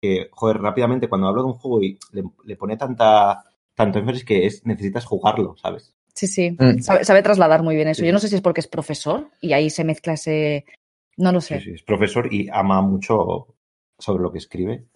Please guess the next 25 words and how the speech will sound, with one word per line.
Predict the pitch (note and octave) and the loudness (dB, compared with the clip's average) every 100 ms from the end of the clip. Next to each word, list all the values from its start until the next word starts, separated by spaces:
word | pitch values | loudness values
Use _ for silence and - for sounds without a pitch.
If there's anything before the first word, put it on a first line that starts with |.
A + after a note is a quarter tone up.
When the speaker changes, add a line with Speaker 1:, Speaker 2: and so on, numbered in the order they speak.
| _ _ - | _ _ -6
Speaker 2:
Mm. | F3 | -4
Speaker 1:
y, | D#3+ E2 - - | -4 -8 -14 -12
y | F#2 | -10
muy | E2+ | -8
guay. | D#2+ E2 | -10 -12
Un | F#2 F#2 | -6 -2
abrazo | F#2 F2+ | 0 -2
desde | F2 E2+ | -6 -4
aquí, | F#2 | -6
Enrique. | E2 F2 - _ _ | -6 -10 -12 _ _
Speaker 2:
Sí. | - D3+ C#3+ - - _ _ _ _ _ _ | -10 -8 -8 -16 -20 _ _ _ _ _ _
Y | A3+ A3+ G#3+ G3+ F#3+ | 2 6 8 8 8
entonces, | F3+ G3 | 6 4
nada, | G3 F3+ A3+ | 4 4 2
que | |
sepáis | F3 D#3+ E3 F3+ | -2 2 2 2
que | A3 | 0
tenemos | F#3+ F3 | 0 0
ahora | F3+ F3+ | 0 2
mismo | F#3 A3 | 2 0
el | A3 | 0
sorteito | G3 F3 E3+ G#3+ | 0 0 0 0
de | G#3+ G#3 - | 2 2 0
su | - G3 | -6 -2
libro. | D#3 A#3 G3+ C3+ | 2 2 2 -2